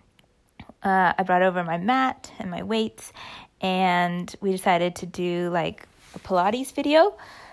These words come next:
that she had on her computer, 'cause she's, well, she subscribed to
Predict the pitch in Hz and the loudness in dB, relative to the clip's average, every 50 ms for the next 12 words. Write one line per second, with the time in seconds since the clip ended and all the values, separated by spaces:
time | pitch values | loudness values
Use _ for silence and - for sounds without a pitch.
0 | - - - 202 190 - - 208 208 214 202 196 202 202 202 208 214 196 - 208 | -12 -6 -4 -4 -4 -2 -4 -4 0 0 0 2 2 2 0 0 0 0 -2 -2
1 | 196 190 202 202 196 196 202 214 240 233 - 240 214 - - 208 208 190 196 - | -4 -4 -2 -2 0 0 0 0 -2 -2 -2 -2 -2 -2 -2 -2 -2 -4 -2 2
2 | 190 202 190 202 196 - 202 - - 185 180 - - - 196 190 185 180 180 180 | 4 6 6 6 4 0 -6 -4 -6 -6 -6 -6 -2 2 4 6 6 6 6 4
3 | 190 - - - - 202 190 185 170 | -2 -10 -14 -10 -6 -6 -4 -6 -6